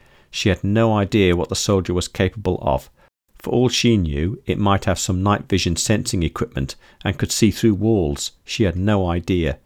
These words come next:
She wasn't going to take the chance. She was so close. Having shaken the dusty blankets to lay down on the bed, closing her eyes, she sent a thought to May. "May, can you talk?"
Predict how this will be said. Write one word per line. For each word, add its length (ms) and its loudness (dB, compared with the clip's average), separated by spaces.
She 180 -4
wasn't 360 -2
going 160 0
to 100 -8
take 220 -4
the 60 -6
chance. 520 -4
She 240 0
was 160 -2
so 360 2
close. 680 -2
Having 240 0
shaken 420 2
the 80 0
dusty 320 -2
blankets 500 2
to 120 -2
lay 260 4
down 320 2
on 120 2
the 80 0
bed, 320 0
closing 360 0
her 180 2
eyes, 400 0
she 160 -4
sent 340 0
a 40 -2
thought 360 0
to 100 -2
May. 380 -2
"May, 240 6
can 220 -4
you 80 2
talk?" 480 0